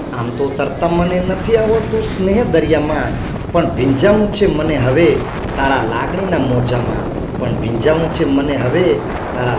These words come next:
લાગણીના મોજામાં. મિત્રો, આ છે છચ્છીનો દરિયા કિનારો. જો તમે છચ્છીના દરિયા કિનારે પહોંચવા માંગતા હો, તો માંડવીથી તમારે ડુમરા, ડુમરાથી લઠેડી અને લઠેડીથી છચ્છી આવવું પડશે અને છચ્છીથી પછી તમને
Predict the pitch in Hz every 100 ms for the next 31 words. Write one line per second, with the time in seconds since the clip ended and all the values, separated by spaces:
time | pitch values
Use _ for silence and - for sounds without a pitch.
0 | 107 127 185 196 175 131 123 123 120 110
1 | 104 - - - - 127 147 139 131 139
2 | 165 156 - 135 - 170 156 131 135 139
3 | 139 131 131 127 - 170 175 170 - 151
4 | - 170 165 135 135 147 143 135 131 123
5 | 120 127 139 120 117 131 165 165 160 175
6 | 170 - - - 151 127 110 117 160 185
7 | 208 208 185 202 202 156 151 135 117 131
8 | 151 160 156 151 - 156 175 170 - -
9 | - 110 123 - 185 185 190 190 - -
10 | - 160 165 294 170 143 - 214 214 196
11 | 175 175 175 - - - 190 147 156 -
12 | 143 - 165 175 - - - 147 269 -
13 | - - - 202 - 202 202 165 156 160
14 | 160 156 156 156 156